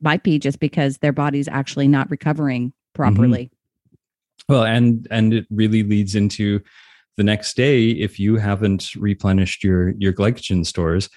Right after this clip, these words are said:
Speaker 2: you don't have your normal energy levels.
Speaker 1: Right.
Speaker 2: Maybe you have a bit of a hangover.
Speaker 1: Right.
Speaker 2: And you sent me an article or some information about, about the hangover that I actually wasn't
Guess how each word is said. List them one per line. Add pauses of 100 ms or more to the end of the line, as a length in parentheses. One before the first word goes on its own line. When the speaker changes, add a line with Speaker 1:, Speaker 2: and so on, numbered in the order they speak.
(280)
Speaker 2:
you
don't
have
your
normal
energy
levels.
Speaker 1:
Right.
Speaker 2:
Maybe
you
have
a
bit
of
a
hangover. (220)
Speaker 1:
Right.
Speaker 2:
And (120)
you
sent
me
an
article
or
some
information
about, (280)
about
the
hangover
that
I
actually
wasn't